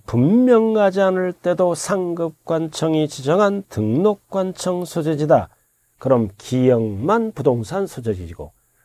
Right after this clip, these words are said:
나머지는 등록사항이므로 등록관청 소재지입니다.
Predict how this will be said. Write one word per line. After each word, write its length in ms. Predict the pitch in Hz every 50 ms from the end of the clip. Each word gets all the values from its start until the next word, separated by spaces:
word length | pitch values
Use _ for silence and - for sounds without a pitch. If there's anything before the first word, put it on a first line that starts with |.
| _ _ -
나머지는 640 | 113 120 131 139 135 131 113 127 127 123 120 113 - _
등록사항이므로 1400 | - 120 131 160 196 226 233 226 196 - - - - 202 190 190 190 185 185 180 175 170 185 240 277 269 226 _ _ _ _ _ _ _ _ _ _ _
등록관청 1800 | - - 120 110 107 104 101 101 110 143 196 233 233 233 _ _ _ _ - - 214 208 202 202 196 _ - - - 202 190 185 180 180 175
소재지입니다. 840 | - - - - - 120 131 104 117 117 110 101 85 85 76 -